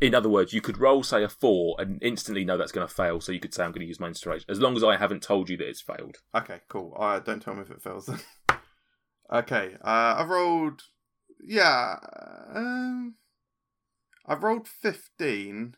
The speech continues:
Speaker 2: Um, I'm gonna use inspiration just in case, 'cause I want this to work.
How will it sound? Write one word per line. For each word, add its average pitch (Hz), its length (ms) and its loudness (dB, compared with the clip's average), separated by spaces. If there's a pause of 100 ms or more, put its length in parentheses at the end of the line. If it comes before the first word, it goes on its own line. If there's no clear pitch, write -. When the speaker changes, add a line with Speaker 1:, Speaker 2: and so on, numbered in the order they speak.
(240)
Speaker 2:
Um, 147 720 -2 (1300)
I'm 151 140 -4
gonna 196 160 0
use 165 200 -2
inspiration 139 680 -4
just 135 340 -8
in 117 140 -8
case, 90 400 -10
'cause 104 160 -14
I 113 60 -8
want 113 200 -12
this 104 140 -14
to - 100 -14
work. - 460 -14